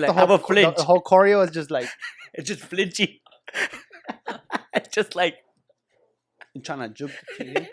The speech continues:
Speaker 1: <laughs> Yo, fool, fuck around,
Speaker 2: Whoopah.
Speaker 1: fool. How, hold on.
Speaker 2: Whoopah.
Speaker 1: <laughs> Just
Speaker 2: Whoopah.
Speaker 1: <laughs> It's like one of those, uh, those video games that you have on your phone, like, you just gotta
Speaker 2: <laughs>
Speaker 1: dodge shit.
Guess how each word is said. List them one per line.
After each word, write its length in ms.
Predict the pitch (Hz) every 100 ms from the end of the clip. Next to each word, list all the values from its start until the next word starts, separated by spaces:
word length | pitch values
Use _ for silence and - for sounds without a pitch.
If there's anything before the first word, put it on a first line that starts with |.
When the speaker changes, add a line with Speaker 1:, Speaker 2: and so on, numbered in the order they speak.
| - -
Speaker 1:
<laughs> 220 | - -
Yo, 400 | 151 175 165 143
fool, 380 | 131 160 165 151
fuck 280 | 135 160 160
around, 440 | 180 139 147 151
Speaker 2:
Whoopah. 60 | -
Speaker 1:
fool. 200 | 156 156 - - - - -
How, 320 | 160 175 185 _
hold 200 | 143 190
on. 160 | 180 117
Speaker 2:
Whoopah. 340 | - - - - - - -
Speaker 1:
<laughs> 80 | - - - - - - _ -
Just 140 | - _ _ -
Speaker 2:
Whoopah. 540 | - - - - -
Speaker 1:
<laughs> 40 | -
It's 220 | 143 208
like 200 | 220 160
one 120 | 170
of 60 | 185
those, 200 | 170 156
uh, 200 | 120 107 _ _ -
those 220 | 143 143
video 280 | 131 156 175
games 240 | 170 202
that 80 | 170
you 80 | 147
have 120 | 151
on 80 | 156
your 100 | 135
phone, 300 | 143 147 175
like, 140 | 147
you 140 | 143 156
just 140 | 147
gotta 160 | 165 -
Speaker 2:
<laughs> 60 |
Speaker 1:
dodge 300 | - - 175
shit. 300 | - 214 -